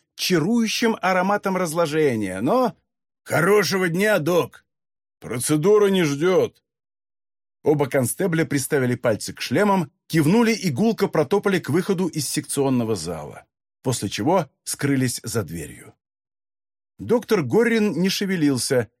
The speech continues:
и со стороны могло показаться, будто он просто слушает музыку, звучащую из граммофона.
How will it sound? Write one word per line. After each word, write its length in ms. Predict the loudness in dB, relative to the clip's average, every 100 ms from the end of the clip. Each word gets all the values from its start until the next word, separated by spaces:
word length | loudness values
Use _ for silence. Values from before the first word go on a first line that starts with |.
| _
и 100 | -4
со 140 | -2 -2
стороны 380 | 0 2 4 2
могло 300 | 2 0 0
показаться, 640 | 0 0 2 0 0 -2
будто 300 | 0 0 2
он 160 | 0
просто 400 | 2 0 0 0
слушает 500 | -4 -4 -6 -4 -4
музыку, 580 | -2 -2 0 -4 -2 -4 -6
звучащую 720 | -4 0 0 0 -2 -2 -4 -4
из 140 | -4
граммофона. 760 | 0 0 0 -2 -4 -4 -6